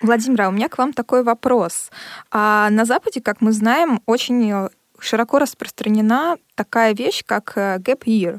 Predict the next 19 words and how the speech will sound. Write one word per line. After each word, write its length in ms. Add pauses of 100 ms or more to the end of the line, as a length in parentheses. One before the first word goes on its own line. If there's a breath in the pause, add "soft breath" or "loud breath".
(160)
год 360
между 340
школой 420
и 160
университетом, 720
когда, 680 (500 loud breath)
а, 340
будущий 380
студент, 540
он, 160
в 60
принципе, 480
определяется 960
в 60
своих, 580
э, 200
желаниях, 800
ездит, 480
возможно, 500